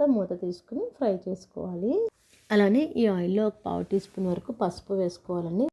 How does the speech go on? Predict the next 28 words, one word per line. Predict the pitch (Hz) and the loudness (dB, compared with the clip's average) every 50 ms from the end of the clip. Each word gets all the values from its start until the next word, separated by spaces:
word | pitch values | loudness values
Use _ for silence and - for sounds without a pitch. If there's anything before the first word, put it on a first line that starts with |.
| _ _ _ _ _ _ - | _ _ _ _ _ _ 0
అలానే | 208 208 202 208 226 | 2 4 4 4 4
మనం | 240 240 233 226 202 | 2 2 2 0 0
ముందుగా | 190 185 190 196 196 220 214 | 0 0 0 0 2 0 0
దంచి | 190 185 175 180 180 - 190 | 0 0 -2 -2 -4 -6 -6
పెట్టుకున్న | - 190 185 - - - 190 202 254 302 285 | -6 -6 -6 -6 -8 -8 -6 -4 -4 -2 0
ఉల్లి | 214 214 202 196 196 | 0 4 4 4 4
కారాన్ని | - 202 196 190 190 190 190 190 | 4 0 -2 -2 -2 -4 -4 -6
కూడా | 190 - 180 180 185 | -6 -6 -6 -4 -4
యాడ్ | 180 170 165 - - | -4 -4 -6 -8 -10
చేసుకోవాలి. | - 185 185 - - _ - 175 160 160 170 226 285 - - _ _ _ _ _ _ - | -10 -10 -10 -10 -10 _ -6 -6 -4 -2 2 4 4 4 2 _ _ _ _ _ _ -4
ఈ | 240 | 0
ఉల్లి | 208 202 202 202 196 | 2 2 4 4 4
కారం | 196 - 202 190 190 202 196 220 - - | 4 2 0 0 0 0 -2 -2 -6 -4
ఈ | - 220 | -2 0
ఆయిల్లో | 202 190 185 180 185 190 190 190 196 202 | 0 0 0 0 0 0 0 0 0 0
బాగా | 208 196 180 180 190 | -2 -4 -2 -2 -2
కలిసేలాగా | 190 - 185 170 175 175 - 202 190 190 190 196 196 196 | -2 -2 -2 -2 -2 -4 -4 -4 -2 -2 0 0 0 -2
కలుపుతూ | 190 - 180 175 175 180 185 180 - 214 | -2 -2 -4 -6 -4 -4 -6 -4 -4 -4
ఫ్రై | 208 - 196 175 175 | -4 -4 -4 -4 -4
చేయాలండి. | 175 - 196 185 180 175 175 175 185 226 294 294 | -4 -4 -4 -4 -4 -2 -2 -2 0 0 0 -2
ఫ్లేమ్ని | - - 214 196 185 180 185 202 220 226 | -4 -2 0 2 2 2 2 2 2 2
లో | 202 185 175 180 | 2 2 2 0
ఫ్లేమ్లో | 180 - 202 190 185 190 196 196 | 0 -2 -2 -2 -2 -2 -2 -4
అడ్జస్ట్ | 185 165 - 185 180 175 - | -4 -4 -6 -8 -8 -8 -8
చేసుకోవాలి, | - 196 180 - - _ - 170 165 180 226 269 | -10 -12 -12 -12 -12 _ -8 -4 0 2 4 4
లేదంటే | 247 214 190 185 190 190 196 233 - - | 4 4 2 2 0 -2 -2 -4 -4 -2
ఉల్లి | - 190 185 190 185 | 0 0 2 0 0
కారం | 190 196 190 190 202 | -2 -4 -4 -4 -4